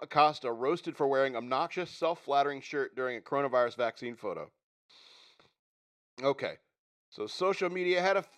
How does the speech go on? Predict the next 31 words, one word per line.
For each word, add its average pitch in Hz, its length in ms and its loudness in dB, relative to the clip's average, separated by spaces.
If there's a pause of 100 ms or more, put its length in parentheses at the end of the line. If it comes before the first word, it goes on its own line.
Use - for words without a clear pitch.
field 226 360 0
day 131 200 4
with 117 140 -4
C 180 180 -2
N 170 80 2
N's 151 180 0
Jim 160 180 -2
Acosta 135 460 4
on 127 200 4
Monday 139 320 0
night 117 240 -4 (300)
when 123 120 -4
the 127 80 -4
former 170 360 4
White 156 220 6
House 151 200 2
correspondent 135 560 0
posted 139 320 0
a 123 40 -10
photo 151 340 4
of 127 60 0
himself 117 440 0 (280)
donning 135 340 2
a 120 80 -2
self-aggrandizing 143 1080 2
T-shirt 131 500 -4 (200)
about 127 280 2
his 127 140 -8
reporting. 143 460 4 (320)
Quickly 185 400 0
became, 160 400 -2